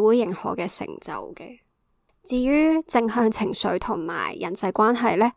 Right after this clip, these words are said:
係我之前忽略嘅嘢嚟嘅。我之前會覺得幸福就係要夠多快樂嘅情緒，同埋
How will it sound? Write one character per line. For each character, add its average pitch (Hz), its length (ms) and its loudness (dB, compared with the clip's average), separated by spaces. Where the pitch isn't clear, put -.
係 233 180 0
我 403 120 4
之 254 160 4
前 - 160 6
忽 - 140 4
略 214 100 6
嘅 180 160 -2
嘢 156 200 -2
嚟 139 140 -6
嘅。 - 120 -10
我 226 100 -2
之 269 160 0
前 254 160 4
會 202 140 4
覺 190 180 -2
得 240 220 2
幸 240 200 -2
福 302 240 0
就 - 180 -2
係 220 260 0
要 208 240 4
夠 208 240 0
多 233 220 2
快 233 260 4
樂 214 120 -2
嘅 - 140 -6
情 - 300 -10
緒， 180 340 -6
同 - 180 -10
埋 170 320 -10